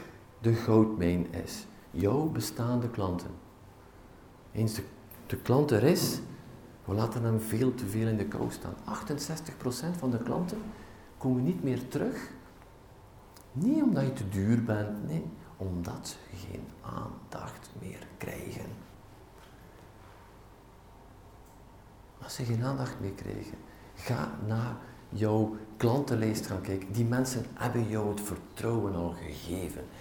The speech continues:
Ze hebben al gekocht bij jou. Laat het idee los, Goh, ik heb al duizend euro uit die mensen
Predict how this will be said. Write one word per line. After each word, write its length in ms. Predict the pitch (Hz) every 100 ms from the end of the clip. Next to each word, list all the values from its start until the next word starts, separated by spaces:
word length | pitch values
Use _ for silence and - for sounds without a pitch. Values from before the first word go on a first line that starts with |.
| - -
Ze 120 | -
hebben 240 | 120 117 107
al 140 | 104
gekocht 720 | - - - - 127 113 -
bij 140 | - -
jou. 160 | - - - - - -
Laat 280 | 117 151
het 180 | 147 - -
idee 400 | 131 110 135 139
los, 260 | 120 117 - - -
Goh, 440 | - - - - - - - -
ik 60 | 92
heb 100 | 80
al 60 | 78
duizend 400 | 82 80 80 78
euro 320 | 92 87 -
uit 140 | 85 82
die 100 | 80
mensen 440 | 87 85 82 80